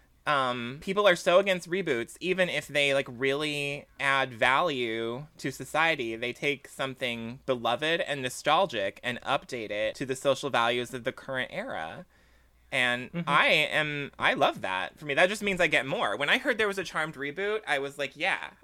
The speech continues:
Speaker 1: I love Charmed, and now I get more Charmed." Like, that was my line of logic. I felt the same way about Hairspray, but people hate reboots so much.
Speaker 2: I can say from, from my perspective,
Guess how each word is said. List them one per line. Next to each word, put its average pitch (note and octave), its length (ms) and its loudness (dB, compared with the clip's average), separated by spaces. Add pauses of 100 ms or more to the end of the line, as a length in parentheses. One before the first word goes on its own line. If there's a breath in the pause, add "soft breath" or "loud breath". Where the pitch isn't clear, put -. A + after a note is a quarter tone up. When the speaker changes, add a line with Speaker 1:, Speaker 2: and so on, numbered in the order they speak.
Speaker 1:
I C#3 140 4
love C3+ 340 0
Charmed, A2 540 -2
and C3+ 160 -2
now B2 180 6
I A#2 80 2
get A#2 180 -2
more A#2+ 200 -2
Charmed." D#2 540 -6
Like, C3 160 2
that C3+ 180 8
was C3+ 160 -8
my A#2 280 2
line G#2+ 260 -4
of G#2+ 100 -12
logic. E2 340 -10
I - 60 0
felt F3+ 200 8
the E3 60 0
same D#3+ 240 6
way D#3 140 8
about D3 280 8
Hairspray, D#3+ 720 2
but A3 220 0
people E4+ 360 -2
hate F4+ 380 -2
reboots D4+ 400 -2
so C#4 380 0
much. C#4+ 640 0
Speaker 2:
I A#3+ 100 6
can D4 220 2
say F#3 520 2
from, F3 300 0
from G3+ 160 0
my E3 180 2
perspective, C3+ 680 -2